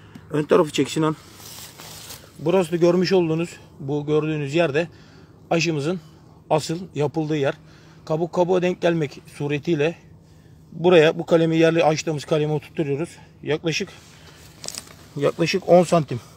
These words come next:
sekiz santim, on santim gibi bir alanda yaptık bu işi. Ondan sonra kalemin, kalemin belli sıcaklıkta ve kallus oluşumundaki istenilen belli nem derecesini sağlamak için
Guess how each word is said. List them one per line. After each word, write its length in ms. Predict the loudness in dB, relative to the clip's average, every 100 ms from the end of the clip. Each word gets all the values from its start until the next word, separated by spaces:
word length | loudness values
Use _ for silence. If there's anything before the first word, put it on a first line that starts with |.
| -12
sekiz 280 | -10 -10 -4
santim, 340 | -2 0 2
on 120 | 0
santim 380 | 2 -2 -2 -6
gibi 220 | -2 -2 -4 -16 -20 -20 -20 -20 -20 -8
bir 180 | -4 2 6
alanda 360 | 6 4 2
yaptık 260 | 0 -2 -10
bu 120 | -10
işi. 300 | -6 -6 -6 -8 -20 -20 -20 -20 -20 -20 -20 -20 -20 -20 -16 -14 -6
Ondan 260 | -2 0
sonra 320 | 2 4 4 0 -6 -20 -20 -20 -20 -20 -20 -20 -16 -16 -16 -18 -18 -18 -20 -20 -20 -20 -20 -18 -12
kalemin, 420 | 0 2 2 0 -2 -16 -20 -20 -18
kalemin 420 | -6 -4 -2 -4 -6 -12 -20 -20 -20 -20 -20 -20 -20 -20 -20 -20 -20 -20 -20 -20 -6
belli 340 | 2 4 4
sıcaklıkta 560 | 2 0 2 0 4 6
ve 160 | 6
kallus 400 | 6 4 4 4
oluşumundaki 560 | 2 2 2 0 0 -2
istenilen 560 | -2 0 2 4 4
belli 260 | 2 2 4
nem 180 | 4 4
derecesini 460 | 2 0 -4 -6
sağlamak 400 | 2 2 4 2
için 200 | -2 -6